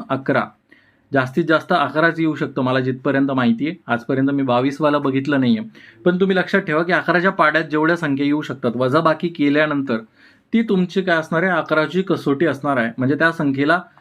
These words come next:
अकराने निशेष भाग जालतो. तर अकराची कसोटी म्हणजे काय,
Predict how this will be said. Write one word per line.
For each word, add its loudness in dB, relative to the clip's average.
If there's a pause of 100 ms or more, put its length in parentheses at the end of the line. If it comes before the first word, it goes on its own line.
(240)
अकराने 2
निशेष 0
भाग 0
जालतो. -2 (460)
तर 4
अकराची 0
कसोटी 0 (240)
म्हणजे 0
काय, 0